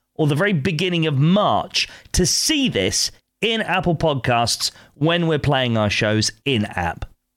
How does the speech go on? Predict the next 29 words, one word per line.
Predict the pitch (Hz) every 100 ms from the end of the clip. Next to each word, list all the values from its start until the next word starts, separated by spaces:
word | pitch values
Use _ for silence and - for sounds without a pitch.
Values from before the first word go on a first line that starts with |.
| _ _ _
So | - 202
you've | 185
got | 311
to |
be | 339 302
a |
little | 269 262
bit | 208 240
patient. | 170 185 143 101 - - _ -
But | 180
what | 302
I'd | 359 359
say | 294
to | 214 202
you | 165
is | 143
this. | 135 110 87 - - - _ _ _
Make | 147 180 262 262
sure | - 294 254
that | 214
you | - 190
include | 185 185 - 311 302 302
transcripts | - 156 123 - 156 - - - - _
in | - 339 370 359 - _
your | 160
podcast | 143 139 - 123 -
publishing | 123 110 - 113
workflow | 135 - - 135 127 - - -
now. | 131 147 160 160 143 95 -